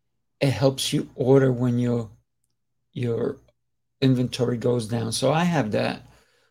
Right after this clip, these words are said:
for one of my businesses. It tracks my inventory. When inventory comes in, I put it in.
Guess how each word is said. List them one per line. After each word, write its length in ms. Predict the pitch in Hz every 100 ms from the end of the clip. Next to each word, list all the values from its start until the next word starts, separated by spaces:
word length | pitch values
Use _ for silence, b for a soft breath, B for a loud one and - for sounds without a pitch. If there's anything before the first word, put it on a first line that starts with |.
| _
for 200 | - 127
one 160 | 127
of 60 | 123
my 160 | 117 113
businesses. 840 | 113 113 117 113 - 135 120 - _ _ _ _ _ _ _ _ _ _ _ _ _ _ - 143
It 140 | 131
tracks 400 | - 123 135 -
my 120 | 117
inventory. 720 | 117 120 117 110 110 104 139 - b b _
When 180 | 135 131
inventory 720 | 131 139 135 131 - 131 123
comes 340 | - 123 113
in, 140 | 135 139
I 100 | 113
put 300 | - 127 113
it 100 | 117
in. 320 | 139 156